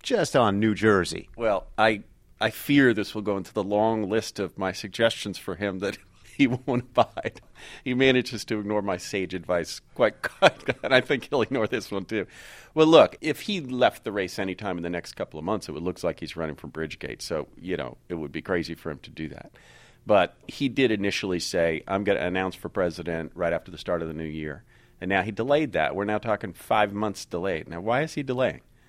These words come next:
Speaker 2: I haven't heard a good explanation for that from the Christie boosters. I think he's delaying because he's not sure he can be viable.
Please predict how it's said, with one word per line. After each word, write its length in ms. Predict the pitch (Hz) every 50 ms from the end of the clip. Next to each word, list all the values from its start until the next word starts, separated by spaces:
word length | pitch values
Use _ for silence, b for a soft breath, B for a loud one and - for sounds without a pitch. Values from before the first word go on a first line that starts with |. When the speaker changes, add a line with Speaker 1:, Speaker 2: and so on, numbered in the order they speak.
| b b b b
Speaker 2:
I 80 | - 120
haven't 160 | 131 135 127
heard 140 | 127 113 98
a 20 |
good 180 | 85 104 110 107
explanation 600 | 101 - - - 98 90 92 92 - - 92 -
for 120 | - 87
that 200 | 87 95 92 -
from 120 | - 92 78
the 60 | 76
Christie 300 | - - 98 - - 87
boosters. 600 | 78 - 82 76 - - 78 78 - - - - _ b b b b b b b b b
I 80 | 107 117
think 160 | 151 151 -
he's 180 | 160 117 -
delaying 420 | - - 101 98 101 98 104 104 101
because 280 | 98 - - 101 87
he's 140 | 98 90 -
not 180 | 110 98 92 -
sure 160 | - 104 98
he 60 | 95
can 180 | - - 95 87
be 80 | 90
viable. 560 | 85 - 90 90 92 107 110 107 73 76 -